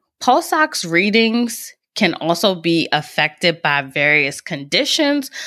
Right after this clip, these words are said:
such as anemia, jaundice, poor circulation, nail polish, and skin tone. And skin tone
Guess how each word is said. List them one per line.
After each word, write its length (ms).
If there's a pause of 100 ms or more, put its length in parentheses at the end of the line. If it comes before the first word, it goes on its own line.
(160)
such 300
as 320
anemia, 1040 (180)
jaundice, 840
poor 340
circulation, 1080 (380)
nail 400
polish, 800 (160)
and 220
skin 480
tone. 340 (800)
And 160
skin 340
tone 260